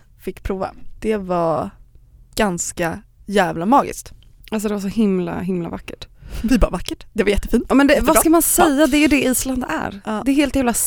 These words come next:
Speaker 1: Men det är som,
Speaker 2: sinnessjukt vackert.
Speaker 1: det känns som att vi jättemånga gånger sa bara, "Det känns som att vi har landat på en ny planet", för det är också så tomt. Det är väldigt få människor som bor på Island,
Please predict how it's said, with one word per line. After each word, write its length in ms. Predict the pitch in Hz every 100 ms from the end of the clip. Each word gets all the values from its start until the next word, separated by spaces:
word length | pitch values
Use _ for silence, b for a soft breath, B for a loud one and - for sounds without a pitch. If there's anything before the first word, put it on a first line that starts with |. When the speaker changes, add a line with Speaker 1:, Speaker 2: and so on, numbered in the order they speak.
| -
Speaker 1:
Men 140 | 285
det 100 | 240
är 40 | 220
som, 140 | 226
Speaker 2:
sinnessjukt 220 | 320 262
vackert. 280 | 254 - 196
Speaker 1:
det 100 | -
känns 160 | 294 311
som 100 | 302
att 80 | 269
vi 260 | 269 240
jättemånga 460 | 233 277 - 277 262
gånger 220 | 233 214
sa 200 | 202 220
bara, 120 | 185
"Det 100 | 170
känns 300 | 202 233 208
som 140 | 202 196
att 120 | 190
vi 100 | 190
har 140 | 185 - 208
landat 300 | 208 190 -
på 80 | 196
en 100 | 196
ny 120 | 180
planet", 500 | - 226 294 - -
för 100 | 226
det 40 |
är 40 | 233
också 160 | 285
så 100 | 254
tomt. 560 | - - 330 226 - - B B B
Det 60 |
är 40 | 285
väldigt 520 | 269 302 254 233 -
få 540 | - 226 214 196 190 - b b
människor 340 | 233 220 226
som 180 | 208 190
bor 200 | 208 190
på 120 | -
Island, 480 | 294 254 - - 254